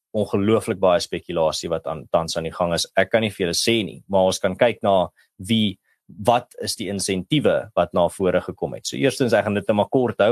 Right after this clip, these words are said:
want ek sal graag, eh, my ander, eh, mede-aanbieders se, se insette wil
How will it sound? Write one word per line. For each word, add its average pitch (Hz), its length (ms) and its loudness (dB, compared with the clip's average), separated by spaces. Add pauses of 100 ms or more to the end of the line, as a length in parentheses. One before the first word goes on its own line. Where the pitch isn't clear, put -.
want 92 160 -4
ek - 80 -16
sal 95 160 -2
graag, 107 400 2
eh, 92 180 4
my 90 160 0
ander, 95 540 2
eh, 85 240 0 (400)
mede-aanbieders 95 800 2
se, 80 100 4 (220)
se 90 180 0 (480)
insette 95 400 0
wil 87 160 2